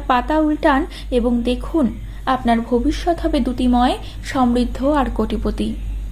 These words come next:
তাহলে বন্ধুরা, কি করতে হবে? একটি লাইক করতে হবে, চ্যানেলটিকে একটি সাবস্ক্রাইব করতে হবে, আর আমাদের এই বেল আইকনটিকে বাজিয়ে দিতে হবে এবং এস নামের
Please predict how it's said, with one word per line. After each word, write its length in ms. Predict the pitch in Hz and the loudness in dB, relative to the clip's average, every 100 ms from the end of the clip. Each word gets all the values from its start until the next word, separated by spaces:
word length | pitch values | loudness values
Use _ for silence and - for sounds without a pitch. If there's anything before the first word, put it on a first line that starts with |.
| - - - - - | -10 -10 -12 -12 -2
তাহলে 280 | 311 311 330 | 4 6 6
বন্ধুরা, 460 | 330 311 311 285 320 381 | 4 2 0 0 -2 2
কি 120 | 339 311 | 4 4
করতে 320 | 320 311 320 | 4 2 0
হবে? 260 | 311 320 427 - - - - - | 0 2 0 -2 -12 -12 -10 -6
একটি 220 | 254 262 254 | -2 0 2
লাইক 340 | 254 254 320 - | 4 4 2 2
করতে 300 | 330 - 233 | 0 2 4
হবে, 260 | 330 339 453 - - - | 4 4 0 -2 -12 -6
চ্যানেলটিকে 500 | - 247 247 247 233 | 2 4 4 2 0
একটি 220 | 233 - 247 | -2 -2 -2
সাবস্ক্রাইব 560 | - 320 - - 214 220 | -2 -2 -2 -2 -4 -2
করতে 240 | 220 - 233 | -6 -2 0
হবে, 240 | 233 220 - - - - - | 2 0 0 -10 -14 -12 -4
আর 160 | 233 226 | 2 2
আমাদের 400 | 233 240 311 339 320 | 4 4 4 4 4
এই 140 | 294 | 4
বেল 240 | 262 254 277 | 4 2 2
আইকনটিকে 600 | 247 247 233 220 - 285 - - - | 2 2 0 0 0 0 0 -6 0
বাজিয়ে 360 | 262 240 220 226 | 4 4 4 0
দিতে 240 | 214 214 | 0 -4
হবে 280 | 214 226 220 - - - - - - | -2 0 0 -2 -6 -12 -14 -4 4
এবং 200 | 294 311 320 320 | 6 4 2 2
এস 220 | 359 - 359 | 2 2 0
নামের 280 | 349 359 | 0 0